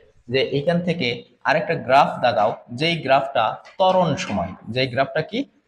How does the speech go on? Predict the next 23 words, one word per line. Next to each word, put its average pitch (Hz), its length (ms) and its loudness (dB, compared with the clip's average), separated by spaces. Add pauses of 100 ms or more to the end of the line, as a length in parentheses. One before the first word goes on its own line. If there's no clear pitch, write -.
(140)
ত্বরণ 151 360 4
সময়, 92 300 -8 (360)
তাহলে 135 240 0
দেখো 123 440 -2 (300)
আমাকে 143 340 -2
গ্রাফ 139 380 2
দাগাইতে 165 340 4
হবে 147 240 0
কি 110 160 -12
ত্বরণ 156 520 4
সময়, 92 360 -6 (580)
ত্বরণ 131 520 0 (240)
সময় 95 380 -4 (2250)
দাগাতে 131 360 0
হবে, 135 200 0 (320)
ত্বরণ 135 300 2
এবং 139 240 0
সময়। 104 260 -4
তাহলে 156 220 -2
ত্বরণ 196 280 2
সময় 208 220 -2
যদি 196 200 -4
তুমি 185 180 -2